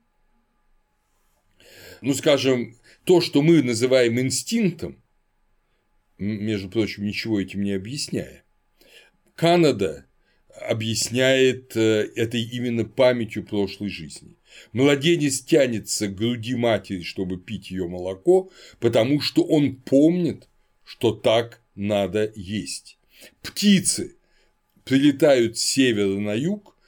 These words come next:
а потом обратно улетают летом с юга на север, потому что они помнят свои пути.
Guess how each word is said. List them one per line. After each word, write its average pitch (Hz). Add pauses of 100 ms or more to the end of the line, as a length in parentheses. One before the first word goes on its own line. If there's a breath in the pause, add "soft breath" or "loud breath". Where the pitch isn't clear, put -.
(140)
а 101
потом 117
обратно 113
улетают 98 (380 soft breath)
летом 95
с -
юга 101
на 92
север, 175
потому 104
что 147
они 143
помнят 175 (720)
свои 95
пути. -